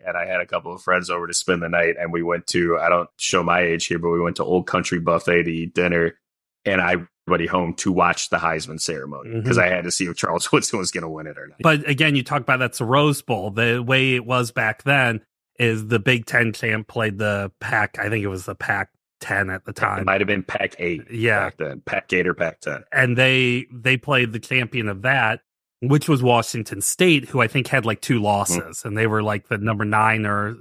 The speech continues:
Speaker 2: team in the country. And then
Speaker 1: Yeah.
Speaker 2: Nebraska, who is number two, who is also undefeated, even though I would argue they're not, but their record said undefeated.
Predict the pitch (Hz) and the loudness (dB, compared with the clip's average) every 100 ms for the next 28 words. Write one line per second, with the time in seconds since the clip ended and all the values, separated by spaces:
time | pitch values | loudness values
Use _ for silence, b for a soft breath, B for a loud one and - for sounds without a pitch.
0 | - 139 113 110 101 117 107 - 120 110 | -6 -2 0 -2 -4 -4 -4 -2 -2 -4
1 | _ _ _ - 123 123 80 98 123 151 | _ _ _ -2 4 4 4 4 4 4
2 | 165 - 127 117 123 107 117 104 98 - | 2 2 2 2 -2 -2 -2 -4 -6 0
3 | 156 127 110 101 117 127 117 107 104 98 | 2 4 2 0 0 0 -2 -4 -4 -6
4 | - 107 104 151 - 107 98 101 101 101 | -6 -6 -6 -6 -8 -10 -6 -4 -2 -2
5 | 98 95 95 95 90 90 104 139 - _ | -4 -6 -8 -8 -12 -6 -2 -2 -4 _
6 | _ _ 226 180 - _ 160 139 143 127 | _ _ 2 2 0 _ -2 2 4 4
7 | 117 - 110 - 113 107 101 101 - 98 | 2 0 -4 -2 0 0 -2 -6 -6 -4
8 | 107 139 | -2 -4